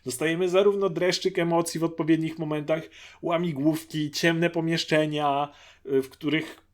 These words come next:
kto wie, co może się czaić, ograniczoną ilość amunicji, ograniczoną ilość w ogóle przestrzeni w naszym plecaku, przez co musimy cały czas zastanawiać się, które przedmioty akurat zabieramy ze sobą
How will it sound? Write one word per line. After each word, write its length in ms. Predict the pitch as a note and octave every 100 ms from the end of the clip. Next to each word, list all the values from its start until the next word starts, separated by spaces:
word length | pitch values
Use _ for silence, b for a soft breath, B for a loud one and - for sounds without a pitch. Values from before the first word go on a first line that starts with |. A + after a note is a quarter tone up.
| _
kto 280 | - - D3
wie, 220 | C#3 D#3
co 160 | D3+ C#3+
może 300 | D3 D3 D#3+
się 180 | D#3+ E3
czaić, 640 | D#3+ C#3 C#3+ C#3 C3+ - B -
ograniczoną 540 | C3+ F3+ F#3 G3 G3+
ilość 220 | G3 F#3
amunicji, 500 | D#3 E3+ D#3+ D#3 D#3
ograniczoną 440 | D3 D#3 D#3+ F3 F#3
ilość 160 | F3
w 60 | D3+
ogóle 180 | E3 E3
przestrzeni 720 | - F3 - - F3+ F#3 D3
w 60 | C3
naszym 260 | B2 C3+
plecaku, 720 | B2 C3+ - C#3+ C#3 - A#2+ A#2+ B B
przez 140 | D3
co 80 | D3+
musimy 260 | D#3 D#3+ D#3+
cały 220 | E3+ E3
czas 400 | E3 D#3+ - -
zastanawiać 600 | C#3 D3 E3 D#3 D#3 D3+
się, 200 | - D#3 - - _ A#3
które 280 | A#3 G3+ F#3+
przedmioty 720 | - F#3 E3 E3+ E3+ E3 D#3
akurat 380 | D3 E3+ D3+ C3+
zabieramy 460 | D3 D3+ D3+ D#3
ze 120 | C#3+
sobą 360 | C3+ D3 C#3+